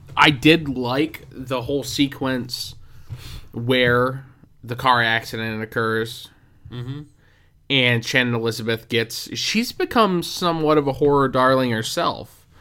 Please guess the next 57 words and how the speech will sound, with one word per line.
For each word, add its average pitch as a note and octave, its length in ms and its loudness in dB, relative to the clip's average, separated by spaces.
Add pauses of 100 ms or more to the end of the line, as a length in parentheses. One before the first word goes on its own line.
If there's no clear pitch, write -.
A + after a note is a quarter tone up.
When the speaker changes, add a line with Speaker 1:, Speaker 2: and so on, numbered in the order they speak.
(160)
Speaker 2:
Yeah. G#2 380 -4
Speaker 1:
Uh, B2 300 -10
you D#3+ 160 6
know, B2 180 4
in A2+ 200 0
this, D3 440 6
in, A#2+ 380 0
uh, A2 480 0
the A2 300 -4
Night A#2+ 220 2
of A2+ 80 2
the A2+ 80 -2
Demons C3+ 440 0
remake. C3+ 540 0
What D#3 100 0
else B2 200 -2
has G#2+ 80 -12
she F#2 160 -10
been? G#2 240 -8
Uh, - 360 -10
horror A#2+ 260 0
related. F2+ 440 -6
I'm A#2 120 -6
trying B2 200 -8
to - 80 -12
think. - 400 -16
Is C3 140 -10
it B2+ 40 -10
just C#3+ 240 -4
those C3+ 160 0
Speaker 2:
Scary A#2+ 260 2
Speaker 1:
two? A2 60 -6
Speaker 2:
Movie. B2+ 500 -8
Speaker 1:
Scary D3 440 6
Movie. C3 380 4
Speaker 2:
<laughs> C3 100 4
If - 140 -16
that A2+ 220 -8
counts. A#2 320 -10
Speaker 1:
So F3+ 100 -4
she's F3 240 -2
got G3+ 140 6
a F3 40 8
little D3 260 8
bit C3 160 6
of B2 120 4
a B2 40 6
repertoire A#2 640 2
with A2 120 2
the A2 80 0
horror, A2+ 520 2
um, G#2+ 400 -4 (100)
community A2+ 560 2
and, G#2 200 -4
and A#2 220 0
those. B2 400 4
Um, G#2+ 380 0